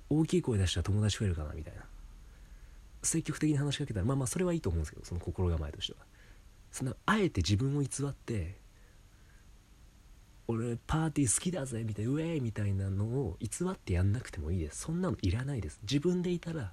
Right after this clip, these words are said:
その自分好きになってくれる人がいるんですよ。日本人と友達になる時もそうじゃないですか。まあ、みんなと仲良くなる必要なんかないんですよ。で、自分のままでいたらいいです。本当に。それはも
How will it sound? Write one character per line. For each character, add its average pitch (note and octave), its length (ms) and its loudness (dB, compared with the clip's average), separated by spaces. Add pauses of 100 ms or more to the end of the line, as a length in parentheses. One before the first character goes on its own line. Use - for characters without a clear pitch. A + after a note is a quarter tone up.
そ - 140 -8
の D#3 60 0
自 D3+ 160 0
分 D#3 160 0
好 - 80 -10
き D#3 100 -4
に A#2+ 60 0
な F2+ 60 0
っ - 20 -8
て - 100 -6
く F2 40 -2
れ D#2+ 40 -2
る D#2 40 -4
人 - 160 -10
が E2+ 180 -2 (360)
い F3+ 140 2
る F3+ 80 2
ん E3 120 2
で E2 80 0
す - 100 -10
よ。 - 80 -10 (360)
日 G#2 100 0
本 A#2+ 200 -2
人 C#3+ 260 -2 (640)
と F#2 80 -2
友 E2+ 180 -4
達 G#2 100 0
に A#2+ 40 0
な C#3 60 2
る - 20 -4
時 - 80 -6
も D#2+ 60 -4
そ A2+ 120 -2
う - 20 0
じ C3 60 -2
ゃ - 20 -2
な E2+ 60 -2
い - 20 -4
で - 40 -10
す - 60 -14
か。 - 120 -16 (720)
ま F2 80 -4
あ、 - 20 0
み E2+ 80 2
ん G2+ 40 6
な C#3+ 80 2
と C#3+ 80 0
仲 A#2 160 0
良 G2 40 2
く E2 80 0
な E2 60 2
る D2+ 80 -2
必 - 120 -10
要 D#2+ 40 -2
な D2+ 80 -4
ん - 20 -8
か D2+ 60 -8
な D#2 100 -2
い A2 60 2
ん C3+ 60 0
で A#2 60 -2
す - 60 -8
よ。 - 80 -12 (500)
で、 G#2 80 0
自 F2+ 140 4
分 E3 180 2
の E3+ 80 2
ま E3+ 80 2
ま E3 100 2
で - 100 -4
い F#2+ 40 -6
た G2+ 120 0
ら D#2 80 -2
い - 40 -8
い G#2+ 140 2
で F2+ 100 0
す。 - 200 -14 (400)
本 G2+ 160 2
当 A#2 140 0
に。 A#2 120 0 (160)
そ - 160 -4
れ D#3+ 60 2
は D#3 80 0
も B2 200 0